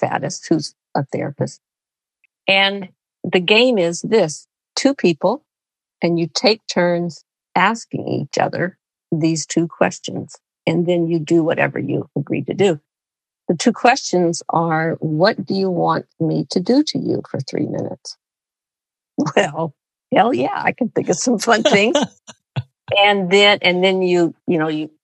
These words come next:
Speaker 1: you negotiate an agreement, you do the thing.
Speaker 2: Mm-hmm.
Speaker 1: And the other question is, "What do you want to do to me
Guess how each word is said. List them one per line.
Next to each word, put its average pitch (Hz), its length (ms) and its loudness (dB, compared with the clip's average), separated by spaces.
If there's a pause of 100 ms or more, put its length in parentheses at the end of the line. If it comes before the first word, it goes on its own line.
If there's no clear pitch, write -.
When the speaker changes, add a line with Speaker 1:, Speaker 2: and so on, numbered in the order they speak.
(300)
Speaker 1:
you 160 260 4
negotiate 170 580 2
an - 60 -2
agreement, 139 540 -2
you 156 60 -4
do 175 100 -6
the 147 100 -2
thing. - 260 -8 (460)
Speaker 2:
Mm-hmm. 107 180 -6
Speaker 1:
And 180 160 2
the 185 140 0
other 247 260 2
question 160 580 0
is, 156 300 -2 (180)
"What 165 360 0
do 151 100 -2
you 196 240 0
want 156 460 -2 (380)
to 165 80 4
do 151 220 4
to 147 140 -4
me 175 380 2